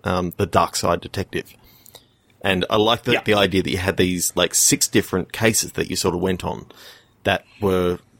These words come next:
Speaker 1: and then you had some
Speaker 2: Self-contained,
Speaker 1: bonus,
Speaker 2: but
Speaker 1: self-contained, but
Speaker 2: Yeah.
Speaker 1: had somewhat a, um, some recurring characters between them. I like
Speaker 2: Mm.
Speaker 1: the idea of just having some, some s-, small little vignettes, as, as it were, of these are the sort of things that you,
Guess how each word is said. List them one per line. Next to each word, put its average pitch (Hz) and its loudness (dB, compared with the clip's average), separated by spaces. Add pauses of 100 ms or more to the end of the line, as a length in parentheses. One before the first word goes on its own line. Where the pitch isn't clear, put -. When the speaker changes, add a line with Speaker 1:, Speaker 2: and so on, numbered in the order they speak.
(480)
Speaker 1:
and 104 4
then 101 8
you 87 0
had 92 -4
some 87 0
Speaker 2:
Self-contained, 123 2
Speaker 1:
bonus, 110 -2
Speaker 2:
but - 0
Speaker 1:
self-contained, 107 2
but - -4
Speaker 2:
Yeah. 110 2
Speaker 1:
had 107 -2
somewhat 95 2 (400)
a, 95 2
um, 87 -2 (160)
some 107 2
recurring 95 2
characters 90 0
between 92 -4
them. 92 0 (480)
I 107 4
like 123 2
Speaker 2:
Mm. - -2
Speaker 1:
the 127 4
idea 101 4
of 87 2
just - -4
having 95 0
some, 90 -2
some 98 -2
s-, - -2 (380)
small 135 2
little 107 2 (420)
vignettes, 107 4
as, 87 -6
as 98 2
it 95 0
were, 90 0
of 90 0
these 104 2
are 98 4
the 90 -2
sort 98 0
of 90 -2
things 90 -2
that 90 -10
you, 92 -4